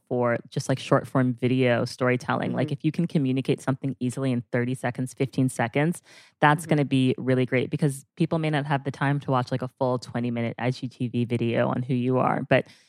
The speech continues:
Speaker 1: they can watch, you know, a quick snappy little clip with some music behind it and get a
Speaker 2: Right.
Speaker 1: sense of your aesthetic and what you're all about. So I'm really excited about Reels, and it's definitely something that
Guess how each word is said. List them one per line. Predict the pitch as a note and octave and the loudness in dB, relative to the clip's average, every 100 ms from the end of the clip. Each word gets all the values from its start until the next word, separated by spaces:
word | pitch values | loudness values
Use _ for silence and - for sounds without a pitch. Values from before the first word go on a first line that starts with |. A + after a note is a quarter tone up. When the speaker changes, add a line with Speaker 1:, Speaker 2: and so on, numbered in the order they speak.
| _ | _
Speaker 1:
they | - | 0
can | C#3+ D3+ | 2 2
watch, | C3 C3 C3+ - - | 2 0 -2 -12 -6
you | C#3+ | -2
know, | B2 A#2 A#2 | 0 0 0
a | - | -2
quick | - - D3 C#3+ _ _ _ _ | -4 0 2 0 _ _ _ _
snappy | - - C3 C3+ C#3 | -8 0 2 2 -2
little | B2+ B2 | 0 0
clip | B2 - G#3 - - | 0 2 2 0 -4
with | C3+ | -4
some | - A#2+ | -4 0
music | F#3+ G3 E3+ | 0 2 0
behind | D3+ D#3 C#3 C#3 | 0 2 2 2
it | C3 - _ - | 0 -2 _ -6
and | C#3+ | 0
get | C#3 | 2
a | C#3 | 2
Speaker 2:
Right. | E3+ | 2
Speaker 1:
sense | C3+ A#2+ C3 - | 2 0 -4 -2
of | C3 B2 A#2+ | 2 2 2
your | B2 | -2
aesthetic | - - E3+ D3+ C#3+ C3+ | -4 2 6 8 6 4
and | C3 | 0
what | A#2 | 0
you're | A#2+ | -2
all | A#2 | -2
about. | A#2+ D3 C#3 - _ _ - | 0 2 2 0 _ _ -4
So | - - | -2 4
I'm | D3 | 4
really | D3+ D3+ | 6 4
excited | C#3+ - B2+ B2+ | 2 0 -2 -2
about | B2 A#2+ | -4 -6
Reels, | - - B2 - | -6 -6 -6 -4
and | |
it's | B2+ - - | -4 -6 -8
definitely | - A#2 B2+ B2 B2+ | -6 -6 -8 -8 -10
something | - B2 - B2+ B2 | -10 -12 -10 -10 -8
that | A#2 B2 - | -8 -8 -10